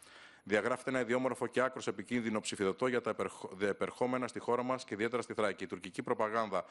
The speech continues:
οργιάζει, δίνοντας βάρος στη μειονότητα, η οποία είναι θρησκευτική και όχι εθνική, ε, όπως επικαλείται ο κύριος, όπως απο-, αποκαλεί ο κύριος Ερντογάν,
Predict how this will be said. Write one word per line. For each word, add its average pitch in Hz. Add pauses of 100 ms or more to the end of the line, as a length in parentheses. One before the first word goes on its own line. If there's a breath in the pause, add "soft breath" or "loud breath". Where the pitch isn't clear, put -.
(120)
οργιάζει, 95 (360 loud breath)
δίνοντας 117
βάρος 117
στη -
μειονότητα, 107 (120)
η 113
οποία 120
είναι 120
θρησκευτική -
και -
όχι 139
εθνική, 107 (580 loud breath)
ε, 98
όπως 107
επικαλείται 90 (240)
ο 92
κύριος, 92
όπως 98
απο-, 90
αποκαλεί 92
ο 92
κύριος 90
Ερντογάν, 92